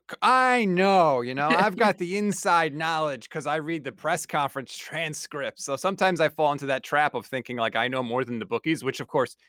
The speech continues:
Speaker 1: is exactly what they want.
Speaker 2: Yes,
Speaker 1: Uh, but no,
Speaker 2: a hundred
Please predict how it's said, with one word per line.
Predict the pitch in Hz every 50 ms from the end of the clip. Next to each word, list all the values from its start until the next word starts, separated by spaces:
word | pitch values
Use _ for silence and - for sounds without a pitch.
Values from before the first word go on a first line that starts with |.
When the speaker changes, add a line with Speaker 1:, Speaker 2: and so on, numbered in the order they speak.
| _ -
Speaker 1:
is | 180 147 123
exactly | 135 98 104 117 127 120 120 - - 135 117
what | 113 123 - -
they | - 135
want. | 131 117 110 113 117 123 151 180 - - _ _ _ _ -
Speaker 2:
Yes, | - 156 156 139
Speaker 1:
Uh, | 117 120 123 131
but | 151 151 170
no, | 185 202 160 120 113
Speaker 2:
a |
hundred | 123